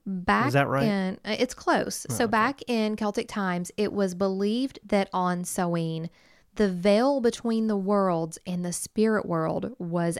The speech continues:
Speaker 1: at its thinnest, and that ghosts of the deceased could come back to Earth. The superstition was that the visiting ghost could disguise themselves in human form and knock on your door asking for money or food.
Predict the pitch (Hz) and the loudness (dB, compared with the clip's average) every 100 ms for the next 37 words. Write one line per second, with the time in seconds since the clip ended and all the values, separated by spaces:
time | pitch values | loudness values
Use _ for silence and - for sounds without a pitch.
0 | - 170 185 - - 185 160 156 - - | -4 -4 -4 -6 -4 -4 -4 -6 -10 -14
1 | _ - _ _ _ 226 208 202 202 185 | _ -20 _ _ _ 0 2 2 -2 2
2 | 220 269 - - 233 190 214 214 - - | 2 2 -2 -6 -4 -2 -2 -2 -4 -4
3 | 175 175 - - - - 190 160 175 _ | -4 -4 -10 -16 -12 -2 2 2 -2 _
4 | - - 175 185 175 151 170 - - - | -18 -6 -4 -2 -4 -4 -8 -10 -8 0
5 | 262 165 185 _ _ 220 196 285 320 - | 0 0 -4 _ _ -2 0 2 0 2
6 | 240 - 220 220 196 196 185 185 180 185 | 0 2 0 0 2 2 2 0 -2 -4
7 | 170 202 277 285 220 185 175 175 - - | 0 0 0 -2 0 2 0 -2 -8 -4
8 | 196 170 185 - - 180 185 180 180 175 | -4 -2 -2 -2 -4 -2 -4 -4 -6 -2
9 | 170 170 170 - 170 170 - 285 339 196 | -2 -2 -4 -6 -6 -6 -6 -4 0 0
10 | 160 175 _ - 175 156 - - - _ | -2 -6 _ -6 -2 -2 -2 -6 -12 _
11 | _ _ - 196 190 180 185 - 269 294 | _ _ -2 0 2 2 0 0 -4 -2
12 | 285 208 180 180 185 180 - 233 220 240 | 0 2 2 0 -2 -4 -4 -6 -6 -4
13 | 226 180 160 160 160 160 - - 254 160 | -2 -2 -2 -4 -6 -8 -8 0 2 2
14 | - | -2